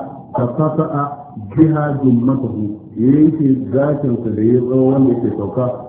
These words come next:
zuwa kan kafaɗa. Ya yanke yanke shi, ila uzurin ya har sai da gashinsa ya dawo daidai kunnuwansa." Kaga kenan da ya yi ne, ƙasa da kunnu, har sai da ya dawo daidai kunnu.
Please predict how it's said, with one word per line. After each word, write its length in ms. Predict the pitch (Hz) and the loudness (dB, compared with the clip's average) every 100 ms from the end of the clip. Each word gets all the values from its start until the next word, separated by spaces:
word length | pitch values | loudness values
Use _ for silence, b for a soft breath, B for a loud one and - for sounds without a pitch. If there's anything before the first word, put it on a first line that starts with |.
| - - | -20 -12
zuwa 240 | 107 131 131 | 0 2 4
kan 160 | 123 | 2
kafaɗa. 380 | 113 98 101 92 90 - | 0 -2 -4 -6 -8 -8
Ya 180 | 92 107 | -2 4
yanke 320 | 139 151 156 | 6 6 4
yanke 220 | 160 160 | 2 2
shi, 400 | 135 113 120 113 - 127 | -2 -4 -6 -8 -4 -2
ila 120 | 139 - | 0 2
uzurin 360 | 143 135 135 127 | 2 2 4 4
ya 80 | 127 | 2
har 140 | 139 | -2
sai 100 | 156 | -2
da 80 | 139 | 0
gashinsa 400 | 120 135 127 113 | 0 0 -2 -2
ya 100 | 110 | -2
dawo 320 | 120 120 120 | 0 0 0
daidai 600 | 117 127 127 104 127 123 - | 2 2 2 2 2 0 0
kunnuwansa." 580 | 127 127 127 107 - - - - - - - - - - - - - - | 4 6 4 2 -4 -10 -14 -18 -20 -20 -20 -20 -20 -20 -20 -20 -8 0
Kaga 180 | 131 139 | 2 4
kenan 260 | 127 120 127 | 4 6 6
da 80 | 131 | 4
ya 140 | 120 | 4
yi 100 | 123 | 2
ne, 160 | 110 - - - - - | 0 -4 -12 -18 -18 -8
ƙasa 220 | 131 131 | -4 -2
da 80 | 110 | -2
kunnu, 320 | 98 107 90 87 - - | -2 -2 -2 -4 -10 -12
har 200 | - 131 139 | -6 -2 4
sai 160 | 151 | 4
da 60 | 123 | 4
ya 120 | 110 | 4
dawo 180 | 113 110 | 2 2
daidai 300 | 107 117 117 | 2 4 4
kunnu. 340 | 117 127 92 | 2 0 -2